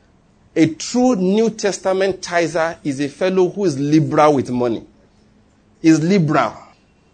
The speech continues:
Every time he sees a need, she sees a need, she's eager to give. Future is not scary. Say, "This one, I care for the future of my children." Say, "The future of my children is in God."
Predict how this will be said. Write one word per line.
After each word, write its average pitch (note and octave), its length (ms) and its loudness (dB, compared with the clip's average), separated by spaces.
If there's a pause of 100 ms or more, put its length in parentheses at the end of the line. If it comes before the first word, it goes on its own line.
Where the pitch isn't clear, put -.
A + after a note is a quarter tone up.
(160)
Every F3 200 2
time F#3 220 6
he D#3 60 4
sees F#3 280 -4
a D#3 80 4
need, D3+ 320 2
she D3 160 -6
sees F#3 260 -4
a D3+ 100 0
need, D3+ 140 2
she's D3+ 320 -10
eager G3 280 -2
to D#3 200 -4
give. C3+ 300 -6
Future A3 420 -4
is F3+ 200 2
not E3+ 180 -2
scary. E3 680 -2 (800)
Say, D#3+ 160 -2
"This F#3+ 180 0
one, F#3+ 120 2
I D#3 100 4
care F#3 180 -2
for F#3 120 -2
the D3+ 100 2
future F#3 280 -2
of F3 120 2
my C#3+ 180 0
children." D3 440 -2
Say, E3+ 160 -2
"The D3 160 -4
future G3+ 400 -6
of F#3 60 -2
my D3 140 2
children E3 400 -2
is C3 140 -2
in C3 220 -2
God." C#3 340 -2